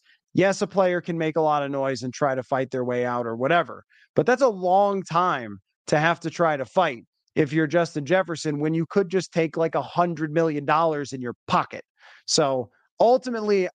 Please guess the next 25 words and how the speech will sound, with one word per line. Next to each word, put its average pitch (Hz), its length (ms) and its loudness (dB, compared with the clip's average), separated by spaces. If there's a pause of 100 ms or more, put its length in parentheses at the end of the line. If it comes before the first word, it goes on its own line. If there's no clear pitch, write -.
that's 180 240 0
why 175 200 2
I 156 40 0
think 151 220 -6
this 147 180 -4
thing 147 180 -2
will 139 100 0
get 131 220 -4
done. 196 260 2
I 139 120 -4
just 156 180 -6
don't 147 160 -2
know 117 220 -8
when. 110 360 -8 (880)
Uh, 151 240 4
forty-four 196 600 0
Rhino 170 420 0
Man. 165 420 -2 (160)
Nice 127 180 -4
to - 120 -10
see 143 140 -2
you, 131 100 -2
Rhino 120 380 -4
Man. 131 320 -2 (420)
Uh, 160 400 2